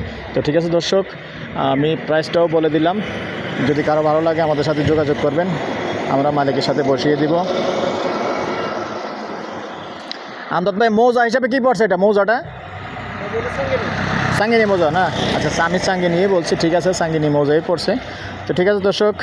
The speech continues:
আহ, যদি ভালো লাগে আমাদের সাথে যোগাযোগ করবেন। জায়গাটা দেখিয়ে দিচ্ছি, মুখপাত কিন্তু অনেক বড়, আহ, দেখতেই পাচ্ছেন, প্রায় ষাট ফুট হতে পারে আমার আইডিয়া।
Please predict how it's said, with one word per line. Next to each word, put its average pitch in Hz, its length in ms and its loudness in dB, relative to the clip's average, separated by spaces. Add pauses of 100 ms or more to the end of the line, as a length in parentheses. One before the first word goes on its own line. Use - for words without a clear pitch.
(120)
আহ, 151 220 2
যদি 160 160 2
ভালো 165 200 2
লাগে 180 200 2
আমাদের 170 200 2
সাথে 165 180 0
যোগাযোগ 165 340 2
করবেন। 165 300 0 (540)
জায়গাটা 156 240 2
দেখিয়ে 170 300 2
দিচ্ছি, 180 200 2
মুখপাত 170 400 0 (400)
কিন্তু 160 220 0
অনেক 165 300 2
বড়, 170 180 4
আহ, 147 1040 0
দেখতেই 170 280 2
পাচ্ছেন, 185 400 0 (1500)
প্রায় 160 520 2 (920)
ষাট 156 240 0 (100)
ফুট 175 160 0
হতে 175 180 2
পারে 170 160 0
আমার 160 220 2
আইডিয়া। 160 420 2